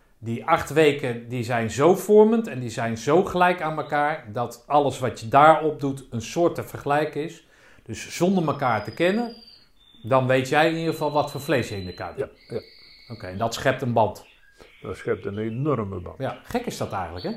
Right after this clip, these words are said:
Speaker 2: Ja.
Speaker 1: Dat je dat dan
Speaker 2: Nou, ik vind het niet gek, omdat je, eh, dus op, op het ogenblik heb je dus al die jongens die dus of dat je nou van negentien vijftig bent, of van negentien eenennegentig, of van welke lichting ook.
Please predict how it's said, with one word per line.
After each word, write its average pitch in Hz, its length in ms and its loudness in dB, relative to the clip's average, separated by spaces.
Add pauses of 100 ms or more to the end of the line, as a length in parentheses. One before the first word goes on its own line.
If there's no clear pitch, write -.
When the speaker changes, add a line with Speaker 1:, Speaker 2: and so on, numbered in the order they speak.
(320)
Speaker 2:
Ja. 107 160 0 (140)
Speaker 1:
Dat 135 180 -6
je 151 80 -2
dat 135 180 -2
dan 135 240 -4 (400)
Speaker 2:
Nou, 120 400 8
ik 131 140 0
vind 139 180 0
het 113 140 -4
niet 123 200 -4
gek, 135 340 0 (120)
omdat 120 460 0
je, 110 840 0 (160)
eh, 113 60 -14
dus 110 260 -8
op, - 160 -12 (480)
op 123 120 -10
het - 120 -16
ogenblik 113 580 2
heb 110 160 -8
je 107 140 -10
dus 101 220 -6
al 131 240 -4
die 110 120 -8
jongens 123 360 -4
die 117 200 -8
dus 104 400 -8 (420)
of - 220 -6
dat 107 160 0
je 107 60 -4
nou 107 300 0
van 101 260 -4
negentien 104 460 -4
vijftig 135 520 -4
bent, 113 240 -6
of 104 200 -8 (100)
van 101 380 -10
negentien 107 480 -4
eenennegentig, 113 840 -4
of 98 160 -10
van 101 200 -8
welke 135 340 -2
lichting 107 340 -8
ook. 98 180 -8